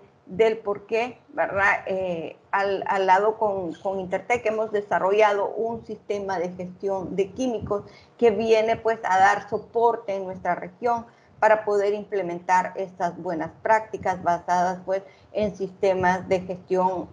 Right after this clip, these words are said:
a nivel global, en las mejores prácticas de la industria, ¿verdad? Y en el amplio expertise que el equipo, pues, eh, de Intertec tiene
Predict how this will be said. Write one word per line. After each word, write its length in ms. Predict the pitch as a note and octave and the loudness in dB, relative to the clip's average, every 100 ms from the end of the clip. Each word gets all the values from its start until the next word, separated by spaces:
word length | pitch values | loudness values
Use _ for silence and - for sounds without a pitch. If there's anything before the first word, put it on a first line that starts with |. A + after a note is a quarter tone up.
| - | -4
a 160 | F3+ | 0
nivel 500 | F3+ E3 F3 F3 E3+ | 0 0 2 2 0
global, 600 | - F3 F3 G#3+ G#3+ G#3 | -2 0 4 4 6 4
en 160 | - F#3 | 0 -4
las 140 | F3+ | -4
mejores 380 | F3 F3 F#3 F3+ F3+ | -4 -6 -6 -6 -2
prácticas 520 | F3+ F3+ F3 E3+ E3 E3+ | -2 -2 -4 -4 -2 -2
de 80 | F3 | -4
la 80 | |
industria, 640 | E3+ F3+ C4+ C#4+ - G#3 A3 - - - | -6 -2 -2 -4 0 2 2 -4 -20 0
¿verdad? 300 | G#3+ A3 A#3 A#3 | 4 6 4 4
Y 80 | |
en 160 | A3 G#3+ | 0 0
el 300 | G3+ G3 - | -4 -4 -6
amplio 500 | - A3 A#3 - G3+ | 0 0 0 -2 -2
expertise 720 | F#3+ C#3 - F3 - G3 G#3 G3+ - - _ | -2 -4 -6 -6 -4 -6 -6 -10 -18 -20 _
que 120 | A3 | 0
el 100 | G3+ | 0
equipo, 440 | F3+ F3+ F#3+ - F#3 | 0 -6 -4 -2 0
pues, 280 | - E3+ E3 - | 0 -2 -2 -6
eh, 420 | F#3 F3 E3+ - | -2 -2 -2 -2
de 100 | E3+ | 0
Intertec 540 | G3+ F#3+ E3 - E3 - - | 0 0 -2 -4 -6 -8 -2
tiene 440 | F3+ E3+ C#3 C#3+ | 2 2 0 -8